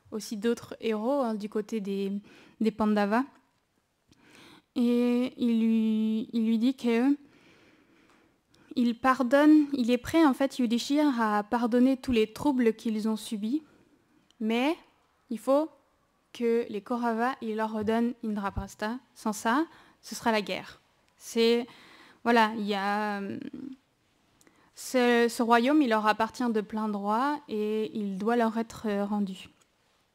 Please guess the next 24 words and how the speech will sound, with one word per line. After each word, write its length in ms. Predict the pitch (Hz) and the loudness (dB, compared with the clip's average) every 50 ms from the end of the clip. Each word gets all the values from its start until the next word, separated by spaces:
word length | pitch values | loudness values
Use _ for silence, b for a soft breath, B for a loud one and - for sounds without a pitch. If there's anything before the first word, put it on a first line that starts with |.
| _ _ _ _ _ b b b b b b b b b b b b b b b b b b b - | _ _ _ _ _ b b b b b b b b b b b b b b b b b b b -8
Et 480 | 311 233 220 226 226 226 226 226 233 | -4 -2 0 2 4 4 4 4 2
Sanjay, 580 | 226 - 247 233 233 220 220 240 247 269 285 285 | 2 2 0 0 2 2 2 2 2 2 2 2
il 200 | 262 226 208 208 | 2 0 0 0
a... 460 | 202 196 202 196 202 202 208 214 214 214 214 220 220 B B B - - | -2 -2 -2 -2 -2 -4 -4 -4 -4 -4 -4 -4 -6 B B B -10 -8
à 80 | 226 | -8
ce 100 | 220 - | -4 -4
moment-là, 360 | 233 226 226 233 240 254 269 269 | -2 -2 0 0 0 0 -2 -2
il 120 | 240 208 | -2 -4
a 80 | 202 208 | -6 -8
fini 560 | - - 233 240 240 247 262 269 294 285 277 - _ _ _ _ _ - 294 _ _ - | -8 -6 -4 -4 -2 -2 -2 -2 -2 -4 -6 -10 _ _ _ _ _ -20 -20 _ _ -18
de, 140 | 220 202 202 202 196 190 190 190 | -14 -12 -10 -10 -10 -10 -10 -10
euh, 460 | 208 202 202 202 208 - - - - - - 214 - | -10 -10 -10 -12 -12 -12 -12 -12 -14 -14 -16 -12 -10
retranscrire 800 | 226 220 - - 226 220 - - _ - - - 254 269 254 240 | -10 -10 -8 -8 -8 -8 -10 -14 _ -14 -10 -6 -6 -4 -4 -4
le 200 | 214 208 202 202 | -4 -6 -6 -4
message 580 | 208 202 202 196 - - 233 226 226 220 208 196 | -4 -6 -6 -8 -8 -6 -4 -2 -2 -4 -4 -6
de 140 | 202 196 196 | -8 -8 -8
Dhritarashtra, 640 | 208 214 220 220 220 208 202 202 196 - - 269 285 | -8 -8 -8 -8 -8 -8 -8 -8 -10 -8 -6 -4 -2
donc 200 | 277 240 226 - | -2 -4 -6 -8
il 80 | 214 | -12
commence 280 | - 226 220 233 233 - | -10 -8 -8 -8 -8 -10
à 60 | 220 | -10
parler 500 | - 214 208 202 202 208 220 226 240 240 b b b b b b b - | -10 -10 -10 -8 -8 -6 -6 -6 -8 -10 b b b b b b b -16
de 160 | 202 190 208 | -10 -8 -6
lui-même. 760 | 208 202 190 202 202 202 196 202 208 254 294 294 262 233 220 | -6 -6 -6 -6 -6 -6 -6 -4 -2 0 2 2 0 0 -4